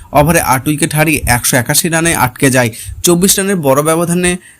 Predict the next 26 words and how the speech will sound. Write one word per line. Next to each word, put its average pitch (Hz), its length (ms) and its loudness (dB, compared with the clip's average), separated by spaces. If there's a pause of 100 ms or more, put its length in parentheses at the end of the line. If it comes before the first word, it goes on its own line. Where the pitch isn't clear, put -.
ম্যাচ 139 260 4
জিতে 170 280 0
সেমিফাইনালের 165 720 0
টিকিট 143 220 0
নিশ্চিত 151 340 0
করে 165 240 0
টিম 131 200 2
ইন্ডিয়া। 123 280 2 (100)
অস্ট্রেলিয়ার 185 420 0
খাদের 180 200 0
কিনারায় 147 420 0 (400)
গিয়ে 160 200 4 (340)
ঠেকে 160 280 2 (120)
আফগানিস্তানের 165 720 0 (280)
শেষ 165 340 2
ম্যাচে 175 220 0
বাংলাদেশকে 135 560 0
হারালে 156 280 2
বিশ্বকাপ 131 480 0
থেকে 156 180 0
ছিটকে 135 340 -2
যাবে 139 240 2 (340)
অস্ট্রেলিয়া। 135 500 2
সেক্ষেত্রে 190 500 -2
ভারতের 143 440 0
সঙ্গে 175 220 0